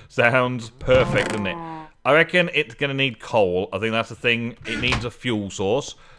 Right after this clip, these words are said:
So can we shift click it in there? Yep, so fuel source goes in there. Right, and then we need, uh, a D N A. What D N A we got here?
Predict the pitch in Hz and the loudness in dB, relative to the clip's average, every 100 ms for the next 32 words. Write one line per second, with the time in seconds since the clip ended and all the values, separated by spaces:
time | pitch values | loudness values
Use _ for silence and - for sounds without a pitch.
0 | - 107 104 127 120 117 110 - - 151 | -6 -2 0 0 -2 -4 -6 -6 -6 -4
1 | - 143 147 160 180 185 117 131 - 110 | -6 -4 -2 -2 -2 -4 -4 -4 -6 -6
2 | 110 98 - 127 127 123 117 - 113 107 | -6 -8 -8 -6 -4 -4 -4 -2 -2 -2
3 | 104 90 104 151 180 175 170 _ - 95 | -4 -2 -2 -4 -10 -14 -18 _ -6 -4
4 | 123 - - 107 120 120 117 117 117 117 | -4 -6 -6 -4 -2 -2 -2 -4 -2 -2
5 | 117 117 113 - 104 107 110 98 107 123 | -2 -2 -4 -2 2 2 2 -2 -2 0
6 | 110 101 143 - 120 113 123 117 110 104 | 2 0 -2 -4 -6 -2 0 2 0 0
7 | 101 98 98 87 | -2 -2 -4 -6